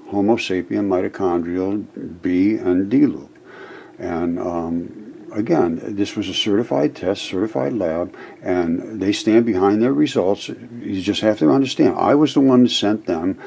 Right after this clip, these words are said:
the extractions. If I sent them lies and fraud, well, then I'm a liar and a fraud. That's not the case. Here's what I did send them. I did go extremely deep into this, and I, this is one of the lungs that I had D N A tested. It still has the pleura on it,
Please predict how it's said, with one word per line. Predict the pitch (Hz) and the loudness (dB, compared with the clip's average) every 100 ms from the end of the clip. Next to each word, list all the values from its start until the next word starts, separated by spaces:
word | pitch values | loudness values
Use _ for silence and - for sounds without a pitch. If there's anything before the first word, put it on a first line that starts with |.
| - | -10
the | - | -2
extractions. | 107 - - 180 156 - - | 0 0 0 2 2 -4 -10
If | - - | -2 4
I | 143 | 4
sent | - 156 135 | 4 0 2
them | 113 98 | 2 4
lies | 98 107 104 101 95 | 4 4 4 2 -2
and | 90 | -6
fraud, | - 117 143 90 110 - - - | -4 0 2 2 0 -4 -14 -2
well, | 113 113 127 | 4 6 8
then | 120 117 | 8 8
I'm | 120 | 8
a | 117 | 8
liar | 107 107 113 | 6 6 6
and | 120 | 6
a | 117 | 4
fraud. | - 160 101 - | 2 2 2 2
That's | 107 - | 0 0
not | 123 107 | -4 -4
the | - | -6
case. | - 156 - - - - - | -4 -4 -4 -12 -18 -20 -6
Here's | 120 123 | 2 2
what | 135 | 4
I | 113 | 2
did | 110 135 | 2 -2
send | 131 - 62 67 | -4 -6 -8 -10
them. | - _ _ - - _ - - _ _ _ - - - _ | -20 _ _ -20 -20 _ -20 -20 _ _ _ -20 -20 -20 _
I | 147 | 0
did | 156 226 | 2 2
go | 160 120 | 4 4
extremely | 113 - - 190 117 85 | 4 -2 0 4 4 4
deep | 113 101 - | 2 2 0
into | 98 - | -2 -4
this, | 76 - - - - - | -12 -12 -14 -16 -20 -8
and | 95 | -6
I, | - | 0
this | 120 131 | 2 2
is | 151 | 2
one | 123 123 | 4 6
of | 110 | 6
the | 107 | 2
lungs | 107 87 82 87 | 2 2 2 0
that | 92 87 | 0 -2
I | 90 | -2
had | 92 87 92 | -2 -2 -4
D | 95 101 | 0 2
N | 95 | 4
A | 90 95 | 2 0
tested. | - 82 76 - 82 | -2 -4 -4 -6 -4
It | 101 | -4
still | - 117 113 | -2 0 0
has | 113 113 | 0 -2
the | - | -4
pleura | - - 113 95 80 | -6 -2 2 2 0
on | - 73 | -4 -6
it, | 73 | -6